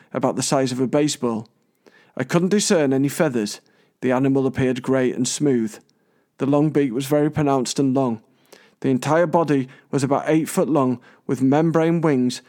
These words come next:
that were long and tapered to a point. The wingspan was at least twelve feet. The entire body was greyish in colour. There was no hair, just smooth skin.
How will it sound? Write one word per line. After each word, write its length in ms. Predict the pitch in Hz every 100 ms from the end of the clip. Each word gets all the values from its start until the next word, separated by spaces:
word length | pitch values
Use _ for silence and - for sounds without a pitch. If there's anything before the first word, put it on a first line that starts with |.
| _ _ -
that 120 | -
were 80 | 120
long 380 | 139 - 160 160
and 160 | 156 156
tapered 360 | 147 120 117
to 160 | - 117
a 20 |
point. 480 | - 131 120 - - _ _ _ _ -
The 100 | 143
wingspan 560 | 143 156 - 139 131 127
was 140 | 127
at 80 | 131
least 240 | 143 139
twelve 240 | - 147 131
feet. 420 | - 151 123 - _ _ _ _
The 80 | -
entire 340 | 127 151 170 165
body 240 | 160 143
was 120 | 135
greyish 360 | 135 143 131 143
in 80 | 131
colour. 320 | 147 135 113
There 120 | 135
was 140 | 131
no 220 | 151 156 151
hair, 340 | 147 117 104 - -
just 220 | - - -
smooth 260 | 139 127
skin. 440 | - - 156 123